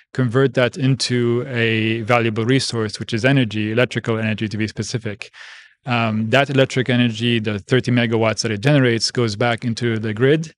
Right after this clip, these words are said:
enough to power twenty-eight thousand homes. So it's, it's a unique opportunity to really solve a, a waste challenge, helping us achieve our target, uh, of zero waste, um,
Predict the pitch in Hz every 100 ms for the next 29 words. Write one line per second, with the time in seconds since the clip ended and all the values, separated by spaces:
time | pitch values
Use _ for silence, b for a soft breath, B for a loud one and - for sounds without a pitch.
0 | _ _ _ 123 120 123 - 117 120 117
1 | 110 120 117 110 104 113 107 107 101 107
2 | 101 101 - 127 113 107 b b b 135
3 | 107 - - 143 117 - 120 117 135 143
4 | 127 120 - 127 117 117 - 120 113 110
5 | 117 127 117 110 - _ _ _ - -
6 | 131 131 135 - - 127 120 120 123 117
7 | 113 120 131 - 127 127 139 - - -
8 | 123 123 120 113 110 - 127 113 107 175
9 | 123 127 123 123 120 127 - - 196 127
10 | 117 117 104 117 123 113 113 131 - -
11 | B B B B B 131 131 120 117 120
12 | 117